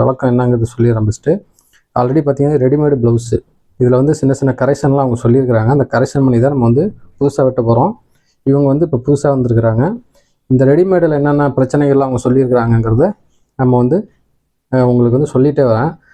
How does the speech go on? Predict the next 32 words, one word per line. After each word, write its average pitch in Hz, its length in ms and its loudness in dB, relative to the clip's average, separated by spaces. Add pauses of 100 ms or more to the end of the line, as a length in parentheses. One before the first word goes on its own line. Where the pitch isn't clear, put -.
(240)
அந்த 135 160 -2
மாதிரி 151 180 0
உங்களுக்கு 139 240 0
வந்து 143 160 0
ரெடிமேடு 147 380 2
பிளவுஸ் 131 220 0
வந்து 139 160 2
எல்லாத்துக்குமே 127 440 0
செட் 120 200 -4
ஆகிடாது. 117 360 0
ஒரு 127 160 0
சிலர் 131 260 0
செட் 120 220 -4
ஆகிடும், 127 240 -2
ஒரு 120 100 2
சிலர் 127 220 -2
செட் 117 240 -6
ஆகாது. 110 320 -2 (960)
அதனால 143 300 0
அந்த 143 160 0
ரெடிமேட்ல 143 440 0
வந்து 135 160 0
பார்த்தீங்கன்னா, 127 360 -2
பல 127 240 -2
பிரச்சனைகள் 131 400 -2
வரும். 117 160 0
அதாவது 123 200 2
லூஸு, 135 280 0 (120)
டைட்டு, 127 320 -2 (120)
கழுத்து 127 320 -2
தொங்குறது, 127 420 2 (800)
செஸ்ட்டு 135 360 0